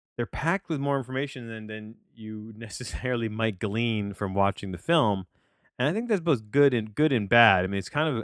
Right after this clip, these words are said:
uh, kind of fascinating. Uh, you, you, you get, you get this. I'll read, I'll read this one paragraph here 'cause that, that accompanies it. Uh, Following an Irish immigrant carpenter from coastal Queens, coastal Queens,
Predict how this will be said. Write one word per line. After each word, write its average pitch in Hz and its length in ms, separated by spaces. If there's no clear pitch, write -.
uh, 113 40
kind 143 220
of 123 80
fascinating. 98 840
Uh, 90 280
you, 104 240
you, 131 160
you 143 160
get, 202 360
you 151 120
get 196 320
this. 90 300
I'll 131 300
read, 131 240
I'll 127 140
read 120 260
this 98 180
one 95 240
paragraph 82 460
here 82 120
'cause 85 120
that, 85 100
that 82 120
accompanies 82 480
it. 80 160
Uh, 92 160
Following 185 480
an 160 80
Irish 139 600
immigrant 110 500
carpenter 85 680
from 95 220
coastal 143 440
Queens, 95 840
coastal 104 300
Queens, 82 500